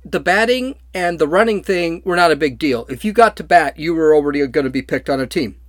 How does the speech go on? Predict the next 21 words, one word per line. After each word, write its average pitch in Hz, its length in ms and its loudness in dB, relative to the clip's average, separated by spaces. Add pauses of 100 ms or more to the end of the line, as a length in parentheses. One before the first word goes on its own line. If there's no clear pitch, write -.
(640)
And, 196 300 -4
and 180 460 0
the 175 100 0
running 170 300 0
around 160 180 4
the 131 80 0
base 135 280 -2
is 127 60 -12
a - 60 -20
big 135 160 -8
deal. - 240 -8 (1200)
But - 140 4
the 220 80 4
throwing 226 380 6
was 175 180 0
an 165 80 -4
issue. - 360 -4 (680)
You 226 200 0
had 233 280 -2
to 226 80 -2
throw 143 520 0